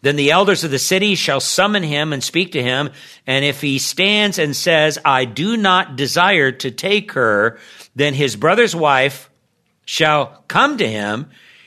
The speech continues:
in the sight of the elders and shall pull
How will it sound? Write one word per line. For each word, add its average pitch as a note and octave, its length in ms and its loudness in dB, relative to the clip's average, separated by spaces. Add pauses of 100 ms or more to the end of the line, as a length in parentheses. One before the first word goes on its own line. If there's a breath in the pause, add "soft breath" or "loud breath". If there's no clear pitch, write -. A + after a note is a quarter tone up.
(120 soft breath)
in D#3 180 0
the C#3+ 80 2
sight B3+ 460 2
of B3 120 4
the F#3 220 0
elders C3+ 500 2
and D3 300 -4
shall D3 500 0 (260)
pull A#3+ 760 4